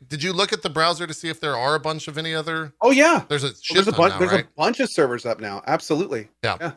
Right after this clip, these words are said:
Speaker 1: Did you get a server
Speaker 2: Yeah, it's
Speaker 1: through E A or, like, what, how does that
Speaker 2: I got a
Speaker 1: work
Speaker 2: server
Speaker 1: now?
Speaker 2: through Nitrato. So I went
Speaker 1: Okay.
Speaker 2: through one of those, like, server farm side things.
Speaker 1: Yeah.
Speaker 2: Um, full disclosure, they gave me a server.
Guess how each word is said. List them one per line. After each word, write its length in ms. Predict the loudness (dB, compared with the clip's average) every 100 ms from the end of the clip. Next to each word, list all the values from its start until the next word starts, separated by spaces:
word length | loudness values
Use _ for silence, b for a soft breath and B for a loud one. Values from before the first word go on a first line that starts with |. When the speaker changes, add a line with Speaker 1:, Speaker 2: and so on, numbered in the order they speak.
| _ _ _ -4
Speaker 1:
Did 140 | -2
you 100 | 2
get 140 | 2
a 20 | 0
server 220 | 2 2
Speaker 2:
Yeah, 80 | 2
it's 60 |
Speaker 1:
through 180 | 2 -2
E 180 | 0 2
A 300 | 2 0 0
or, 260 | 0 -2 -2
like, 180 | -6 -4
what, 160 | -4
how 120 | 0 -2
does 120 | 0
that 200 | 0 2
Speaker 2:
I 40 |
got 100 | 4
a 20 |
Speaker 1:
work 40 | 4
Speaker 2:
server 260 | 4 4
Speaker 1:
now? 60 | 4
Speaker 2:
through 340 | 6 6 6
Nitrato. 520 | 4 0 4 4 4 -6 _
So 160 | 0 4
I 140 | 6
went 160 | 4 2
Speaker 1:
Okay. 40 | 2
Speaker 2:
through 100 | 2
one 140 | 2
of 60 | 2
those, 200 | 0 0
like, 180 | -4 -4
server 380 | 0 2 2
farm 640 | 0 0 0 0 -2 -6 -10 _
side 560 | -2 2 2 0 -4 -12 _ _ _ _ _ _
things. 440 | -10 -8 -12 -16 -18 -4
Speaker 1:
Yeah. 160 | 0 0
Speaker 2:
Um, 180 | -4
full 120 | -4 -4
disclosure, 520 | 0 0 0 -2 -4 _
they 80 | 2
gave 260 | 4 4
me 100 | 2
a 60 | -2
server. 320 | -6 -10 -12